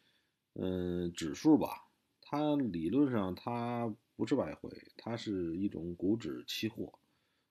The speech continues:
股指期货再把它做成差价合约，是这么个东西。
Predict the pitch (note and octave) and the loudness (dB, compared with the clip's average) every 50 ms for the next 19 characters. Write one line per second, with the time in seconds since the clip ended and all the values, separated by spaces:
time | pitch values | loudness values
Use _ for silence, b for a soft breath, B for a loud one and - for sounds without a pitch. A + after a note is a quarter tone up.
0 | _ - A#2 B2 C#3 C3 A2+ F#2+ F2 E2+ - - C3+ C3 C3 - C#3 A#2+ G#2+ G2 | _ -4 0 0 2 4 4 2 2 0 -2 -2 0 0 0 2 2 4 4 4
1 | F#2 E2+ E2 D#2 D2+ D2+ - _ - - - A#2 G#2+ F#2+ F2+ E2 E2+ - C2+ - | 4 2 -2 -4 -8 -12 -16 _ -16 -6 -4 -2 -2 -2 -2 -4 -4 -6 -8 -10
2 | - - G2 G2 G2+ G2+ G#2 G2+ G2+ G#2 G#2 G2+ - B2+ A2 F#2+ - - F2+ F#2 | -10 -8 -6 -4 -4 -2 -2 -2 -2 -2 -4 -2 0 2 2 2 0 0 -2 -2
3 | G#2 A2+ A#2 - - A#2+ A2+ A#2 A2+ A2 E2+ D2+ - E2+ F2 G2 A2 A#2+ A#2+ A2+ | -2 -2 -2 -2 -2 -2 0 0 0 -2 -2 -4 -4 -2 2 4 4 4 4 0
4 | - _ _ _ _ _ _ _ _ _ _ _ - - F#3+ F3 C3+ - C3+ - | -4 _ _ _ _ _ _ _ _ _ _ _ -6 -2 0 0 0 0 -4 -10
5 | C#3+ D3 - - - - | -12 -12 -12 -14 -16 -20